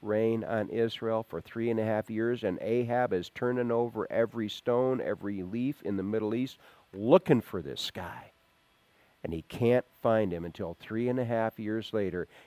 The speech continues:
he comes back. By the way, where has he been hiding out? Right n-, near Jezebel's hometown, his <laughs> Ahab's wife. He comes back,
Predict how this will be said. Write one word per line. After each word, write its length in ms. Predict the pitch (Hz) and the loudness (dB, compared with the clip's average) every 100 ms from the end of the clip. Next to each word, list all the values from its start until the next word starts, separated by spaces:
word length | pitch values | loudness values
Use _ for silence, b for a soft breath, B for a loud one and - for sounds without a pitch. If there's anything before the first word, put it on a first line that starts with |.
| _ | _
he 200 | 120 117 | -4 -2
comes 260 | 120 104 | 0 0
back. 320 | - 110 92 | 2 2 2
By 160 | - 101 | 0 0
the 80 | 101 | 0
way, 200 | 107 101 | 2 2
where 280 | 95 107 110 | 2 2 2
has 140 | 107 | 0
he 80 | 107 | -2
been 340 | 90 101 98 | 0 0 0
hiding 500 | 90 101 101 101 101 | -4 -2 0 0 0
out? 280 | 101 110 113 b b b b _ _ _ _ _ _ | 2 2 0 b b b b _ _ _ _ _ _
Right 240 | 95 107 107 | -2 -2 -2
n-, 240 | 107 107 - | -4 -6 -2
near 280 | 107 101 95 | 0 0 0
Jezebel's 640 | 110 104 98 85 76 73 | 0 0 -2 -4 -6 -8
hometown, 460 | 78 69 82 67 60 _ - | -10 -10 -8 -10 -12 _ -8
his 180 | 101 - B B | -8 -8 B B
<laughs> 260 | B B - | B B -4
Ahab's 400 | 131 143 104 117 | 0 2 0 -2
wife. 480 | 104 95 95 - - _ b b b b b | 0 0 -2 -8 -20 _ b b b b b
He 120 | - 110 | -4 -2
comes 340 | - 113 101 | 0 0 0
back, 560 | 78 107 104 123 151 | -2 0 2 0 -4